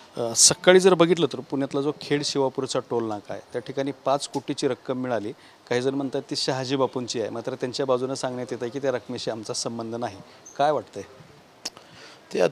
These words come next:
Speaker 2: काय नवलं आहे? आता गाडीत रक्कम येणार, लोक वाटप करणार, पैसे येणार.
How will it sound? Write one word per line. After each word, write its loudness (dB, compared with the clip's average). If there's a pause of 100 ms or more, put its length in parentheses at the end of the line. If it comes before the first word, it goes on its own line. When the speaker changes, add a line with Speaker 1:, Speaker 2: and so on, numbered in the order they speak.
Speaker 2:
काय 8
नवलं 0
आहे? -10 (1000)
आता 0
गाडीत 8
रक्कम 2
येणार, 0
लोक -6
वाटप -2
करणार, -2
पैसे -2
येणार. -8